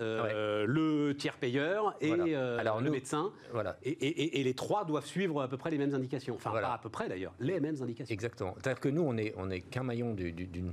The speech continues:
Speaker 2: grande chaîne, hein, qui est cette, cette chaîne de, de, de la santé. Euh, ce que, c-, cette levée de fonds, c'est pour intégrer positivement l'ensemble des acteurs de l'écosystème, euh, de, de la santé dans, dans les mesures que l'on produit,
Speaker 1: Oui,
Speaker 2: quoi.
Speaker 1: mais alors,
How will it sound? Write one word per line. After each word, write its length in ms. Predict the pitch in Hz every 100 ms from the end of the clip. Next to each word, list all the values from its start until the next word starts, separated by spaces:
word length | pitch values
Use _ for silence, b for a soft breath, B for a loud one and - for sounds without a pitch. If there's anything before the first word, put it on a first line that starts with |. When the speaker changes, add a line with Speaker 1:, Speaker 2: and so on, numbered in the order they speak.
| 85
Speaker 2:
grande 260 | 104 101 101
chaîne, 240 | - 175
hein, 140 | 131 113
qui 160 | -
est 80 | 95
cette, 180 | 85 90
cette 240 | - 87
chaîne 300 | - 101 98
de, 220 | 90 80 78 B B B
de, 160 | 92 92
de 140 | 95
la 100 | 95 85
santé. 420 | 95 90 143 180 B B B
Euh, 240 | - 85 87 - -
ce 120 | -
que, 280 | - 95 92 107 107 107
c-, 400 | - - - -
cette 280 | - - 95
levée 160 | 113 110
de 80 | -
fonds, 180 | 151
c'est 160 | 160 107
pour 220 | - 104 -
intégrer 500 | 123 127 120 123 110
positivement 960 | 113 123 120 - 110 107 117 151 165 -
l'ensemble 580 | 101 110 123 - 135 123
des 180 | 104 95
acteurs 360 | 107 - 113
de 100 | 95
l'écosystème, 920 | 90 87 104 - 95 107 104 92 82 82 B B B B -
euh, 160 | 98
de, 140 | 87 98
de 140 | 101
la 80 | 101
santé 420 | 90 95 87 143
dans, 380 | 131 98 98 92
dans 240 | 87 90 90
les 100 | 92
mesures 380 | 104 107 135
que 100 | -
l'on 100 | 101
produit, 260 | 92 95 87
Speaker 1:
Oui, 40 |
Speaker 2:
quoi. 100 | 123
Speaker 1:
mais 100 | -
alors, 300 | 98 - -